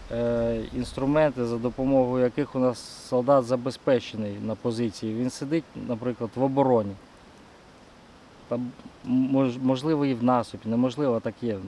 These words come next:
В-, під час штурмових дій. Він пройшов певну ділянку, або якась нештатна ситуація, закінчилась Б К, там, треба медикаменти, е, треба провізія.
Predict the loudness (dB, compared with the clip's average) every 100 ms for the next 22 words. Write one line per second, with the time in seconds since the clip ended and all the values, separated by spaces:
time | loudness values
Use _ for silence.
0 | -12 -12 -8 -4 -2 -2 -4 -10 -10 -2
1 | -2 0 -2 0 0 0 -2 -4 -6 -8
2 | -20 -20 -20 -20 -20 -10 0 0 4 2
3 | 2 4 2 2 2 2 4 0 0 4
4 | 4 4 2 -4 -6 -10 -20 -6 -4 0
5 | 2 4 2 2 2 2 -2 4 4 2
6 | -4 0 0 2 -4 -4 -6 -2 -2 -2
7 | -6 -8 -2 0 0 -2 -6 -6 -2 0
8 | 0 0 -2 -6 -2 2 2 0 -4 -12
9 | -12 -20 -20 -20 -10 -4 -2 -2 0 2
10 | 2 -2 -2 0 0 0 -2 -4